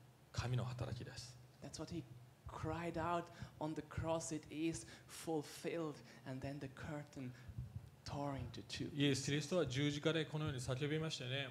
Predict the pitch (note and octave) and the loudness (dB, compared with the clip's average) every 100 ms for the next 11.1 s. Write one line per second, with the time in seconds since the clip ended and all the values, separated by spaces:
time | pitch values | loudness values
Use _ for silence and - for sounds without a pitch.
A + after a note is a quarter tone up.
0 | - A2 C3 - - D3 - - - G3 | 0 6 6 6 4 2 2 6 6 8
1 | A3 A3+ G#3 - G3+ - A2+ A2 A2+ F#2+ | 10 10 10 6 4 4 -4 -2 -2 -2
2 | C3 E3 A3 F3 - C3+ A#2+ B2 A#2 A#2 | 4 6 6 4 0 0 0 0 -2 -2
3 | G#2+ - D#2+ - - - - - - A#2+ | -4 -4 -8 -8 -20 -20 -20 -20 -2 4
4 | B2 C3+ B2+ - A#2+ - D#3 E3+ E3+ - | 6 6 2 2 0 2 6 10 8 8
5 | - - B2 B2+ A#2 - - G#3+ G3+ C#3 | -6 -4 2 4 4 0 6 6 6 4
6 | A#2 A#2 A2 A2 G#2+ - - - - - | 2 2 0 0 -4 -6 -16 -20 -20 -20
7 | - - - - B2 G#2+ G#2+ F3+ G3+ F#3+ | -20 -20 -10 -2 2 4 2 6 4 4
8 | A#3+ B3+ D4 B3+ - - C3+ A2 G#2+ A#2+ | 2 2 4 2 0 2 4 4 2 0
9 | G2+ - E2+ - - - - - - - | 0 0 -4 -6 -10 -10 -10 -12 -12 -10
10 | - - - - E3+ G#3 - F3 G3 G3 | -8 -8 -8 -6 -2 -2 0 2 2 2
11 | F#3 | 0